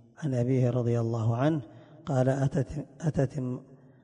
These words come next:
قال: أتت امرأة إلى النبي صلى الله عليه وسلم بمثل حديثهم وقال: صوم شهر. ماتت عليه صوم شهر. صوم شهر أ-، أ-، أكثر، الروايات في ذلك أكثر،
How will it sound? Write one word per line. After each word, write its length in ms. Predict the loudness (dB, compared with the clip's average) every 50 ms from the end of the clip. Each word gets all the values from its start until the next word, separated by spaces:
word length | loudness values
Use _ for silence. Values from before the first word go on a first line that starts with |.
| _ _ -6
قال: 240 | 0 4 4 6 6
أتت 500 | 4 4 2 0 2 2 0 -2 0 -2
امرأة 420 | -2 0 0 0 2 2 0 0 0
إلى 340 | -2 -2 -2 -2 -2 0 0
النبي 540 | 0 0 0 0 0 0 0 2 2 2 0
صلى 320 | 0 -2 -4 -4 -2 -2
الله 420 | -2 0 2 2 2 4 4 2 2
عليه 440 | 2 0 -2 0 0 0 2 2 2
وسلم 680 | 0 0 -2 -4 -6 -6 -4 -2 0 0 -2 -2 -6 -12 -18 -20 -20 -20 -20 -20 -6 -4
بمثل 400 | -4 -2 0 0 0 0 -2 -2
حديثهم 880 | -4 -4 -4 -4 -4 -2 0 0 0 0 0 -2 -2 -2 -4 -6 -8 -12 -14 -20 -20 -20 -20 -16 -8
وقال: 800 | -6 -6 -6 -6 -4 -4 -2 -2 -2 -2 -2 -2 -4 -4 -4 -6 -8
صوم 420 | -10 -8 -6 -6 -6 -6 -8 -10
شهر. 320 | -10 -8 -8 -8 -8 -10 -16 -18 -20 -20 -20 -20 -20 _ _ _ _ _ _ _ _ _ _ _ _ _ _ _
ماتت 400 | -20 -20 -18 _ -20 -20 _ -20
عليه 260 | -18 -16 -16 -14 -14 -16
صوم 200 | -16 -18 -20 -20 _ _
شهر. 340 | -20 -20 -20 -20 _ _ _ _ _
صوم 360 | -18 -14 -12 -10 -8 -8 -8
شهر 300 | -8 -6 -6 -6 -4 -4
أ-، 340 | -6 -6 -8 -10 -12 -14 -16 -18 -20 -20
أ-، 360 | -20 -20 -18 -18 -20 -20 -20 _ _ _ _ _ _ _ _ -8
أكثر، 440 | -8 -8 -6 -6 -8 -8 -8 -12 -14 -16 -20 -20 -20 -20 _ _ _ _ _ -14
الروايات 380 | -12 -10 -8 -6 -6 -6 -8 -8
في 120 | -12 -10
ذلك 360 | -10 -8 -8 -10 -12 -12 -14
أكثر، 440 | -14 -14 -14 -16 -16 -16 -16 -16 -18